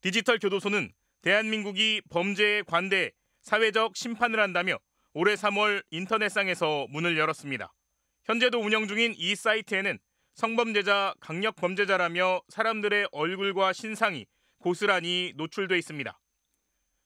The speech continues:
하지만 사이트 내용의 일부는 허위 사실로 드러났습니다.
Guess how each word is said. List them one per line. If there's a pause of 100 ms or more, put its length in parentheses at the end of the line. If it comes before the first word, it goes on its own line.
하지만
사이트
내용의
일부는 (180)
허위
사실로
드러났습니다.